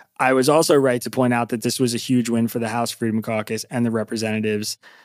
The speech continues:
should take a note on, you know, not being afraid to throw their weight around, which I thought the House Freedom Caucus did pretty well. And they got the message too. Um, all throughout twenty twenty-three, the House Freedom Caucus kinda punched above their weight,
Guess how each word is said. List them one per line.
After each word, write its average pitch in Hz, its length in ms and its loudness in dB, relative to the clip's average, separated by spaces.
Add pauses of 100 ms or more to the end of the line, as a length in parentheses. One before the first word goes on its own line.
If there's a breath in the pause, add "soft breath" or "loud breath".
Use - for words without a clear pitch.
(120 soft breath)
should - 340 -4
take 123 200 -2
a 120 60 0
note 135 460 4
on, 117 320 2
you 123 100 4
know, 107 360 0
not 127 400 0
being 135 200 6
afraid 123 360 2
to 117 60 0
throw 120 500 4 (100)
their 117 240 2
weight 120 280 0
around, 139 420 2
which 123 160 0
I 113 60 -2
thought 120 180 -2
the 120 80 0
House 113 200 -2
Freedom 110 260 -2
Caucus 110 360 -6
did 110 300 -4
pretty 110 260 -2
well. 131 480 2 (280 loud breath)
And 139 120 2
they 160 120 6
got 170 160 4
the 165 80 4
message 143 400 0
too. 113 400 2 (100)
Um, 113 500 0
all 143 160 6
throughout 143 360 4
twenty 127 260 2
twenty-three, 117 720 0 (200)
the 120 120 0
House 117 220 0
Freedom 117 260 2
Caucus 113 360 -4
kinda 113 220 -6
punched - 360 -4
above 110 280 -2
their 107 180 -2
weight, 120 420 2